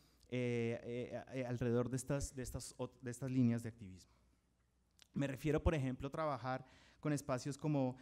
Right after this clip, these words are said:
aquellos relacionados con como los nuevos entornos de lo laboral atomizado,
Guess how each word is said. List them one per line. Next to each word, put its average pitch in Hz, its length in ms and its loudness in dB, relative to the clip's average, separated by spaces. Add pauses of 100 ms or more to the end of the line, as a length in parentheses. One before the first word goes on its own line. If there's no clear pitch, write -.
(120)
aquellos 123 380 -4
relacionados 123 640 2
con 139 140 2
como 123 260 2
los 113 240 -4
nuevos 123 300 -4
entornos 120 420 -2
de 135 60 -2
lo 131 100 -2
laboral 113 380 -2
atomizado, 117 680 -2